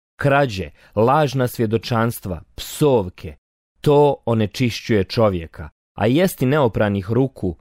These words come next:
ne onečišćuje čovjeka. Otišavši odande, dođe Isus do Galilejskog mora, uziđe na goru i sjede ondje.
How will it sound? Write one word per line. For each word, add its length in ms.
ne 280
onečišćuje 840
čovjeka. 640
Otišavši 680
odande, 600
dođe 560
Isus 340
do 160
Galilejskog 760
mora, 420
uziđe 500
na 120
goru 340
i 100
sjede 440
ondje. 460